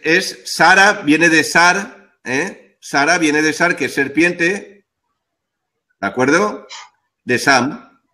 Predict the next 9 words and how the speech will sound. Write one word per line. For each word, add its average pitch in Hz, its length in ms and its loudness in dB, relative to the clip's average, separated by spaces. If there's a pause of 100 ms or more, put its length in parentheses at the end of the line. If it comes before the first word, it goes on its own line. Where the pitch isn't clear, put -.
(720)
Samael, 117 760 2 (480)
el 107 140 -4
samsara, 110 760 -2
esa 135 200 -8
es 139 40 0
la 139 80 4
mierda 135 320 2
del 110 160 0
samsara. 113 540 -4